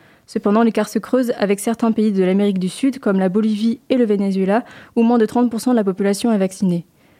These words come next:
L'écart se creuse également pour le pays, les pays d'Afrique, qui, pour la plupart, ont moins de dix pour cent de couverture vaccinale. Quant aux pays d'Asie, la couverture vaccinale est très hétérogène, puisque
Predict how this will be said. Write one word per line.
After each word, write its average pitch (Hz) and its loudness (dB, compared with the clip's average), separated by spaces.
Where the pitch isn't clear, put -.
L'écart 208 -2
se 208 -4
creuse 196 -2
également 196 0
pour 202 -2
le 185 2
pays, 202 -2
les 196 2
pays 214 0
d'Afrique, 202 -2
qui, - -2
pour 202 -2
la 190 2
plupart, 208 -2
ont 214 2
moins 202 2
de 196 2
dix 196 -2
pour 196 -4
cent 226 0
de - -4
couverture 196 -2
vaccinale. 185 -4
Quant 226 0
aux 208 0
pays 185 -2
d'Asie, 185 0
la 226 2
couverture 220 2
vaccinale 233 0
est 214 2
très 226 -2
hétérogène, 214 2
puisque 214 -4